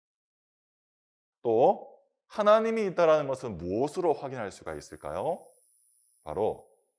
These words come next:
하나님께서 자신의 존재를 사람들에게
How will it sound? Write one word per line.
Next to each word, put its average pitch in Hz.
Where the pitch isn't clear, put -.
하나님께서 127
자신의 123
존재를 107
사람들에게 104